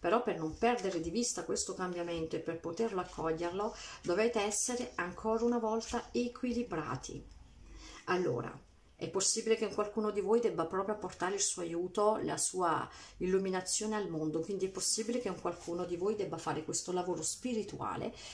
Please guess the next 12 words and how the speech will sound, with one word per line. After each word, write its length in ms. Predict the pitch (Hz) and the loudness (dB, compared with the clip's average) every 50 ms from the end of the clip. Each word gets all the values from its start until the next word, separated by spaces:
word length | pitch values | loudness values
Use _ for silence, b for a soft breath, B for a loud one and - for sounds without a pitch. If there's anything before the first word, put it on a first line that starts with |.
| B B | B B
dove 260 | - 160 175 180 175 165 | 2 4 4 4 4 2
incontrerà 480 | 165 - 175 160 - 170 165 196 208 | 0 0 -2 0 0 2 2 2 2
probabilmente 640 | - - 156 160 160 160 165 165 190 226 220 - 156 | 4 2 2 2 2 2 2 2 2 2 2 2 0
questa 260 | - 156 - - 160 | 0 0 -2 -2 -2
persona 360 | 143 175 170 - - 220 226 | -2 -2 -2 0 2 4 2
influente 460 | 185 127 123 - 160 165 202 208 214 196 | 2 0 -2 -2 -2 -2 0 0 -2 -2
che 120 | - 151 | -2 -2
vi 100 | 151 156 | 0 0
aiuterà 400 | 156 156 156 151 - 156 202 233 | 0 0 0 -2 0 0 2 2
in 120 | 185 165 135 | 2 0 -2
questo 300 | - 131 - - - 165 | -2 -2 -2 -2 -2 -2
lavoro, 400 | 160 160 170 190 214 208 214 | 0 2 2 4 4 2 0